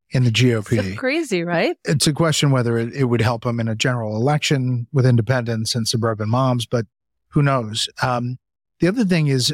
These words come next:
Speaker 1: about the Trump surrogates. You know, they're coming.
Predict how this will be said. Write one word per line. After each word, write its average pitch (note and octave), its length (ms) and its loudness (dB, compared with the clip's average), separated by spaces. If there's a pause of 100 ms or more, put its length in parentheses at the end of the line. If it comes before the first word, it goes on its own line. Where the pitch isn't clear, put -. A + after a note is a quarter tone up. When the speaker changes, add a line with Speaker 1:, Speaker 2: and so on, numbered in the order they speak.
(120)
Speaker 1:
about C3+ 220 0
the B2+ 60 -8
Trump C3 240 -2
surrogates. G#2+ 760 -4 (280)
You C#3+ 100 2
know, C3 80 4
they're D3+ 200 0
coming. A#2 560 -6